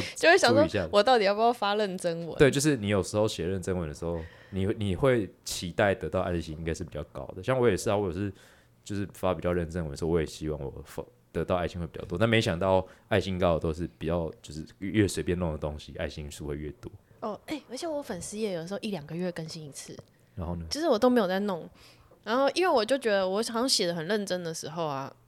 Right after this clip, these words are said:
Speaker 1: <clears throat> 分享数是很多，虽然分享数很多，可是没有，呃，就是赞数很少。我就想说可能没有人看，然后我昨，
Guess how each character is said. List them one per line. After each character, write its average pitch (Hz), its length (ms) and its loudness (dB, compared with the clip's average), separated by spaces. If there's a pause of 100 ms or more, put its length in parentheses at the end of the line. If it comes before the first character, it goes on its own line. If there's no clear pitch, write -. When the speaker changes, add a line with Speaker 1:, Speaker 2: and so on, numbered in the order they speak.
(280)
Speaker 1:
<clears throat> 156 420 -12
分 302 240 -2
享 175 240 -6
数 226 180 -4
是 214 100 -6
很 151 200 -8
多， 165 340 -16 (920)
虽 269 140 2
然 262 140 6
分 254 160 6
享 190 180 -2
数 208 160 -2
很 170 100 -2
多， 170 160 0
可 180 140 -4
是 202 160 -4
没 190 160 -2
有， 165 260 -2 (760)
呃， 180 540 2
就 262 200 -4
是 269 160 -2
赞 220 320 2
数 185 240 -2
很 160 240 -10
少。 - 420 -8 (1800)
我 - 60 -10
就 254 120 0
想 208 160 -2
说 208 100 -2
可 185 240 -4
能 160 160 -4
没 190 120 -2
有 220 120 0
人 147 160 -6
看， 160 260 -6 (1080)
然 214 120 -4
后 254 220 6
我 190 100 4
昨， 185 320 -4